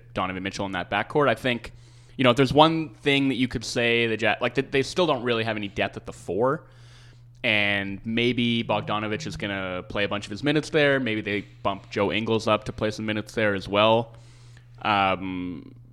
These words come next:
but their, their front court is still a little bit thin, and I'd say, so, like, the, the issue the Jazz have run into in the playoffs the last couple of years is just they're a little bit light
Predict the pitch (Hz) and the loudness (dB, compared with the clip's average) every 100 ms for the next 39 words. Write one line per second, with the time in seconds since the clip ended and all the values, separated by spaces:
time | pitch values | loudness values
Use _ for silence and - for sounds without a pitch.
0 | - 107 117 - 113 110 107 104 - 113 | -18 -6 -6 0 2 4 4 2 0 -4
1 | - 135 - 139 117 - - 113 92 95 | 0 0 2 2 2 -2 -2 0 0 0
2 | 120 139 147 143 - 139 139 147 165 - | 2 6 6 6 2 0 2 2 -4 -12
3 | - - - - - - - 120 117 113 | -20 -20 -20 -20 -20 -10 2 4 4 4
4 | 113 117 117 117 - - - - - 127 | 0 -2 -6 -8 -10 -12 -16 -18 -2 0
5 | 254 - 175 175 170 170 170 - - - | 0 2 8 8 8 4 0 -4 -20 -20
6 | - - - - 180 175 175 - - 175 | -20 -20 -12 2 6 6 2 -6 0 0
7 | 202 - 254 175 151 147 135 123 123 113 | 2 0 0 2 6 6 4 2 2 2
8 | 107 117 104 - 104 95 104 98 90 101 | -4 -6 -6 -4 -2 -2 -2 -4 -2 -8
9 | 101 98 90 92 95 95 - 101 92 - | -6 -6 -4 -6 -6 -12 -4 -2 -2 -6
10 | - 110 104 110 131 123 127 95 98 92 | -6 -2 -2 0 2 2 0 -2 -2 0
11 | 95 | -2